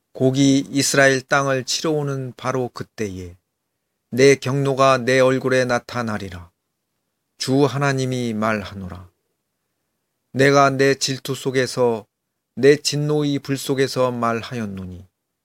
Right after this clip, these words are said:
반드시 그날에 이스라엘 땅에 큰 떨림이 있어서 바다의 물고기와 하늘의 날짐승과 들의 짐승과 땅 위에 기는 모든 기는 것과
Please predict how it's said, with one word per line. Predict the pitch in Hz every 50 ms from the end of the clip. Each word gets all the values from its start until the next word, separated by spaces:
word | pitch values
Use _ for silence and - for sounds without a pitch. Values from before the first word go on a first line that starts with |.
| _ _ _ _ _ _ _ _ _ _ _ _ _ _
반드시 | - - 120 135 143 139 135 143 135 - 143 139 127
그날에 | - 135 135 135 135 131 131 131 127 127 - -
이스라엘 | 135 135 127 - - 143 135 127 127 123 120
땅에 | - - 127 123 120 120 120 117 117 107 _
큰 | - - - - 165 160 147 143 -
떨림이 | 175 160 156 151 147 139 135 135 131 127
있어서 | 117 - - - 104 - - 98 90 98 _ _ _ _ _ _ _ _ _ _ _ _ _ _ _ _ _ _ _ _ _ _
바다의 | - - 120 131 120 139 139 139 139 139 139 135
물고기와 | 131 135 135 123 - 143 135 123 131 127 127 123 123 120 117 110 104 101 - _
하늘의 | - - 151 160 151 147 147 143 143 139
날짐승과 | 135 131 127 131 127 - 123 120 110 - 113 104 95 98 98 92 92 - _ _ _ _ _ _ _ _ _ _ _
들의 | - 131 127 139 139 131 123
짐승과 | - - - 131 127 - 135 127 127 120 127 123 120 120 113 _
땅 | - 147 147 151 151 151
위에 | 147 143 143 139
기는 | 131 - - 135 135 135 131 123 113 110
모든 | 127 139 147 143 143 139 135 131 117
기는 | - - 135 131 131 127 123
것과 | 110 107 101 - _ _ - - 95 90 85